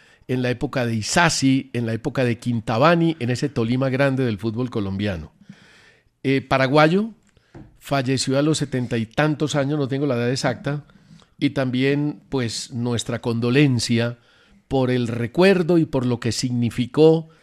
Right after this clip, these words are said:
para los equipos en Colombia. Y la frase del día.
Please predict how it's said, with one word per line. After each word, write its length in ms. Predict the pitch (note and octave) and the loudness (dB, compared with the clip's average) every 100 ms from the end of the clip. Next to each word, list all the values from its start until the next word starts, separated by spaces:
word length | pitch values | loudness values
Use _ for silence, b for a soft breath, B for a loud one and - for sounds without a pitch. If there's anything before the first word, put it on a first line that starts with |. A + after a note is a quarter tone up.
| b - | b -4
para 200 | C#3 B2 | -2 -2
los 220 | A#2 G#2+ | -4 -6
equipos 580 | G2 C3+ C3 C3 - - | -4 -4 -4 -6 -6 -8
en 160 | G#2+ F#2+ | -8 -8
Colombia. 560 | F#2 F2+ E2 C2 - _ _ b b b b - | -6 -8 -8 -12 -20 _ _ b b b b -2
Y 100 | F#3 | 2
la 140 | F3+ | 4
frase 340 | - A3 A3 A#3 | 4 0 4 4
del 200 | F3 D#3+ | 4 2
día. 340 | F#3 F#2 D2+ | 2 0 -4